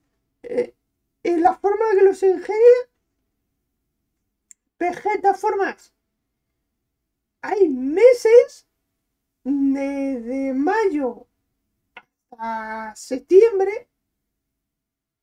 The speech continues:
que la gente se metía en control remoto para desbanear gente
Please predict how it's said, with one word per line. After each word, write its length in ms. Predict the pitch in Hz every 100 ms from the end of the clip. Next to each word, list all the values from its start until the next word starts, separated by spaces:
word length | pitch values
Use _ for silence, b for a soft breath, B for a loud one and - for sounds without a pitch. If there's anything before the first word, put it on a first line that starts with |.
| -
que 80 |
la 120 | 277 269
gente 320 | 330 370 453
se 160 | 466
metía 680 | 427 427 403 415 427 403 494 _ _ _ _ _ _ _ _ _
en 160 | 254 262
control 460 | 285 269 311 403
remoto 800 | 415 440 403 427 403 381 403 480 _ _ _ _ _ _ _ _ _ _
para 340 | - 277 330 330
desbanear 1000 | 359 359 240 240 359 370 392 440 480 466
gente 800 | - - 480 480 392 415 494